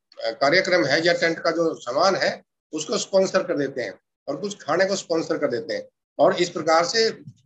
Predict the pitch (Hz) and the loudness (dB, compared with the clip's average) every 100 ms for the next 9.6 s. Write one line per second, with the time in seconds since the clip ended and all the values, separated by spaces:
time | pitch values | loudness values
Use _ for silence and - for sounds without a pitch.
0 | - 127 131 139 202 214 - 208 - - | -10 -8 -4 0 2 2 -4 -12 -12 -4
1 | 147 196 175 175 - 180 156 139 165 131 | -2 0 -2 -2 0 0 0 0 2 2
2 | 143 175 220 - - 175 165 196 214 202 | 0 -4 -4 -12 -6 -4 2 4 4 2
3 | 202 208 143 - _ _ 131 139 143 160 | 2 -2 -8 -12 _ _ -2 -2 0 -4
4 | - 107 - 147 151 139 135 - 143 147 | -4 -6 0 2 2 0 -4 -2 0 4
5 | 165 180 214 - - 170 151 143 185 185 | 4 4 0 -2 -2 2 2 2 2 2
6 | 190 175 165 175 175 180 180 175 175 139 | 2 0 -2 -2 -2 -4 -6 -2 0 0
7 | - 143 202 - - _ _ _ _ _ | 0 0 0 -2 -12 _ _ _ _ _
8 | _ _ _ _ _ _ 127 185 185 180 | _ _ _ _ _ _ -2 0 2 0
9 | 185 - 175 180 220 | -2 0 2 2 -2